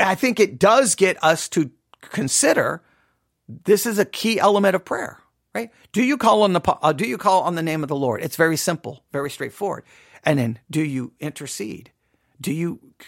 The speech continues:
do you practice intercessory prayer where you're praying for other people?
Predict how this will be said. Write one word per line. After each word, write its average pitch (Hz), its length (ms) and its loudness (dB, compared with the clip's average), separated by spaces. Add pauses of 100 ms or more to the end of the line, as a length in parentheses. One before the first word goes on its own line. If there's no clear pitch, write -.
(140)
do 131 120 -10
you 160 160 -10
practice - 440 -6
intercessory 139 680 -4
prayer - 380 -12 (240)
where 135 120 -8
you're 127 100 -8
praying 123 340 -4
for - 200 -10
other 147 240 -6
people? - 460 -10